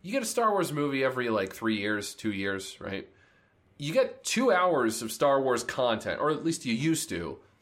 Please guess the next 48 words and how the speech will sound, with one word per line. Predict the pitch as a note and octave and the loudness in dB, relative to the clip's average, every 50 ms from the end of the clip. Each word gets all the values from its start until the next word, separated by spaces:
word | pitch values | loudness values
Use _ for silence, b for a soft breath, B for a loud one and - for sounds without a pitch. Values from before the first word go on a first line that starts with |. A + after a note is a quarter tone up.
| b b _ | b b _
That | C#3+ C#3 C3+ A#2+ | 2 2 2 2
was | C3+ A#2+ A2 - | 0 -4 -4 -2
this | A#2 A2+ A2+ - | -4 -4 -4 -2
one | B2 C#3+ G#3+ A3 G3 | -2 0 0 0 -2
story | - - - E3 D#3 D3 D#3 D#3+ D3+ | -4 -2 0 0 2 2 2 0 0
with, | C3+ A2+ A2 A2 A2 - | 0 0 0 -2 -2 -4
like, | G#2+ G2+ F#2+ F#2 - - - _ | -4 -2 -2 -2 -6 -10 -10 _
eight | D#3 E3 D#3 C#3+ - | -2 -2 -2 -2 -6
characters. | - C3 C3+ A#2+ A#2 A2+ A2 A2+ A2 G#2+ G#2 G#2 G2 F#2 - - - b b b b b b b b b b _ _ _ _ _ _ | -4 0 2 2 2 2 0 -2 -2 -2 0 0 -2 -4 -6 -8 -10 b b b b b b b b b b _ _ _ _ _ _
You | _ C3+ C3 A#2+ B2 B2+ B2+ | _ -12 -10 -6 -4 0 0
are | A#2+ | 0
following | A#2 - - - F3+ F3+ F#3+ G3 F#3+ F#3+ F#3 F3+ | 0 0 0 2 4 4 4 4 4 2 2 2
it | E3+ D#3+ | 0 0
along. | D#3 C3 A#2+ B2 B2+ B2+ B2+ B2+ B2 B2 B2 B2 B2 - - | 0 0 2 2 4 4 4 4 2 0 -2 -4 -8 -10 -8
It's | - B2 - - | -10 -10 -8 -2
not | D3 D#3 D#3+ - E3+ | -2 0 0 0 -2
like | E3+ - - | -4 -4 -6
you | C3+ | -10
see | A#2 - - A#2+ A2 | -10 -8 -6 -8 -8
flashbacks. | - - E3 F3+ G3 F3 - - - F3 D#3+ E3 D#3+ D#3 D#3+ - - - - | -6 -2 0 0 2 0 0 0 2 2 4 4 2 0 -2 -6 -10 -8 -6
You're | C3 B2 | -6 -6
just, | B2+ C#3 C3+ - - - | -6 -6 -8 -10 -10 -14
you're, | B2+ B2 A2+ - | -14 -14 -14 -10
you're | D3+ C3+ | -10 -12
following | - - - F3+ F#3+ G#3 G#3 G3+ F#3 D3 | -12 -2 0 2 2 2 2 0 0 -2
this | C3+ B2+ - | -2 -4 -4
story. | - F3 D#3+ C3 G#2 | -2 0 0 0 0
So | F#2+ - - C#3 C#3+ C3+ C3 B B B B _ | 0 0 0 0 0 0 -2 B B B B _
despite | E3+ E3 - - C#4 D#4 D#4 - | -8 -8 -2 0 0 -2 0 -2
the | - | -6
fact | - - G#3+ G#3 G3+ E3+ B2+ - - - C#3 | -2 0 0 2 2 2 0 0 -4 -4 -4
that | C#3 C3+ - | -4 -2 0
the | C3 | 2
last | C3+ D3 E3 D#3 - - | 2 2 2 0 0 -4
three | D3+ C#3 | -4 -2
movies | A2+ A#2 C#3 D3 A2+ G#2 - | 0 0 0 -2 -2 -6 -6
came | - - C3+ B2 B2 | -6 -6 -2 0 0
out | A#2+ B2 A#2+ A2+ - - | 2 2 0 -2 -4 -4
dur-, | B2 B2 B2 - - C#3 | -2 -2 -2 -2 -6 -6
during | C#3 C#3 C#3 B2 | -2 -2 -2 -2
the | A2 | -4
span | - - C3+ B2+ | -4 -4 -4 -4
of, | A#2 | -2
like, | G#2+ - - | -4 -4 -6
five | - - B2 B2 A2 | -2 0 0 2 2
or | A2 | 0
six | - - A2+ - - | -4 -6 -6 -6 -6
years, | F#2+ G2 A2 C3 C#3+ C#3 - | -2 -2 -2 -2 -2 -6 -8